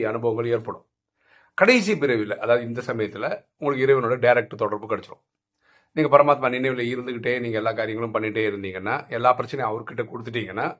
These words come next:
உங்களுக்கு டென்ஷன் இருக்காது அப்படின்னு. ஓகே,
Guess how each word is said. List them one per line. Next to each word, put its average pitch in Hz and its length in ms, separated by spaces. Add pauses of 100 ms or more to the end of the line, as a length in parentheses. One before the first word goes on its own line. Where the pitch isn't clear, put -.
(460)
உங்களுக்கு 117 240
டென்ஷன் 117 440 (100)
இருக்காது 101 680 (160)
அப்படின்னு. 87 360 (760)
ஓகே, - 180